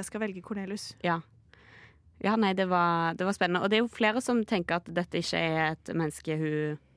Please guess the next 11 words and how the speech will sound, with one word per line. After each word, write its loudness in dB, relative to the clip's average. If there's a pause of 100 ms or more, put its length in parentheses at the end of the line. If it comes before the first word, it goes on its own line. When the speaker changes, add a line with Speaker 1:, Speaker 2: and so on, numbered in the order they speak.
(500)
Speaker 2:
skulle -2
gått -4
for. -6 (320)
Eh, -2 (240)
men -4
kommer -8
tilbake -8
til -10
det. -10 (180)
Speaker 1:
Hmm. -8 (220)
Speaker 2:
Ehm, 6